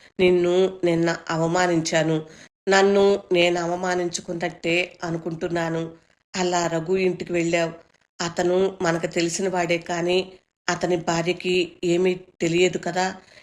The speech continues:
ఏం బాగుంటుందో చెప్పు? తల్లిని బ్రతిమాలే ధోరణిలో చెప్పాడు. ఆవిడ మాట్లాడలేదు. కానీ ఆ రోజు మధ్యాహ్నం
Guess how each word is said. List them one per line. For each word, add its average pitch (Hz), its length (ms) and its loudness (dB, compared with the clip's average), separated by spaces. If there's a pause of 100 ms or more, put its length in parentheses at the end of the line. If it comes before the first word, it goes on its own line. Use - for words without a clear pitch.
ఏం 208 240 4
బాగుంటుందో 190 540 0
చెప్పు? 185 580 -4 (400)
తల్లిని 180 400 4 (120)
బ్రతిమాలే 170 560 -2
ధోరణిలో 170 680 -2
చెప్పాడు. 165 720 -4 (520)
ఆవిడ 170 260 0
మాట్లాడలేదు. 170 1200 0 (380)
కానీ 180 440 4 (120)
ఆ 165 120 2
రోజు 170 300 0
మధ్యాహ్నం 170 680 0